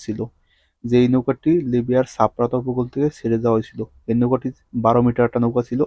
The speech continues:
তারা ভূমধ্য সাগরে বিপদে ছিল। এই নৌকাটি পরে উদ্ধারকারী জাহাজ তারা উদ্ধার করে তাদেরকে ইতালির ল্যাম্পোসায় নামানো হয়েছে, এটা জানালো ল্যাম্পোসা কর্তৃপক্ষ। ইউরোপীয় সংস্থা জানালো যে উদ্ধারকারী সংস্থা জাহাজ হোসেন বাইকিন তারা লিবিয়া থেকে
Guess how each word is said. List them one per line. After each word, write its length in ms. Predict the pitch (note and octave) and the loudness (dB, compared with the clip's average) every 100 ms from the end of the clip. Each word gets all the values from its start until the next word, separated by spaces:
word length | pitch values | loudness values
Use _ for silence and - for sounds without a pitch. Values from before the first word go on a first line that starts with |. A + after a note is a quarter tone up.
| - _ _ _ _ A#2+ | -4 _ _ _ _ 0
তারা 100 | A2+ | 0
ভূমধ্য 340 | A2 A2 A2 | 0 -4 -6
সাগরে 240 | - B2 B2 | -6 -2 -2
বিপদে 240 | A#2 A#2+ A2+ | -2 -4 -4
ছিল। 140 | - A#2+ B2 _ | -6 -12 -12 _
এই 100 | B2 B2 | -2 0
নৌকাটি 260 | C3+ C#3 - | 0 -2 0
পরে 180 | C3 F3+ - - _ _ _ _ _ | 2 2 0 -16 _ _ _ _ _
উদ্ধারকারী 400 | B2 B2 A#2+ B2 A#2+ | -2 2 4 4 4
জাহাজ 220 | B2 C3 - | 2 2 2
তারা 120 | A#2 B2 | 2 2
উদ্ধার 220 | A#2 B2 | 2 2
করে 140 | C#3+ E3 - | 4 0 0
তাদেরকে 320 | A#2 A#2+ D#3+ F3 A#2 | -2 -2 -4 -4 -6
ইতালির 280 | - C3+ B2+ | -2 0 2
ল্যাম্পোসায় 600 | A#2 A#2+ A#2+ B2+ B2+ D#3+ - - | 0 -2 -4 -6 -4 -6 -8 -4
নামানো 340 | A2+ A#2 A#2 | 0 2 0
হয়েছে, 220 | A2 - - _ | -2 -6 -18 _
এটা 140 | _ A2 | _ -2
জানালো 280 | A#2 B2 C#3+ | 0 0 -2
ল্যাম্পোসা 380 | B2+ A#2+ A#2+ A#2 | -2 -4 -6 -6
কর্তৃপক্ষ। 520 | A2 A#2 - A2 - - A2+ - _ _ _ _ _ _ _ _ - | -8 -10 -4 -6 -6 -4 -4 -4 _ _ _ _ _ _ _ _ 4
ইউরোপীয় 500 | D3 D3 - D#3 D3+ C#3 | 8 8 6 6 6 6
সংস্থা 400 | C3+ B2+ B2+ - B2+ | 4 4 2 0 2
জানালো 280 | B2+ B2+ B2+ C3 | 4 4 4 4
যে 100 | C3+ B2+ | 4 4
উদ্ধারকারী 460 | B2 B2 A#2+ A#2+ A#2 - | 2 2 4 2 0 -2
সংস্থা 340 | A#2+ A#2+ - | -2 -2 0
জাহাজ 180 | A#2+ A#2 - | 0 0 -2
হোসেন 280 | B2 B2 A#2+ | -8 -2 2
বাইকিন 320 | A2+ A2+ A2+ A2+ - | 2 0 -4 -4 -8
তারা 180 | A2+ A2+ | -4 -2
লিবিয়া 340 | A2+ A2+ A#2 | 0 2 0
থেকে 200 | - A#2+ | 0 -2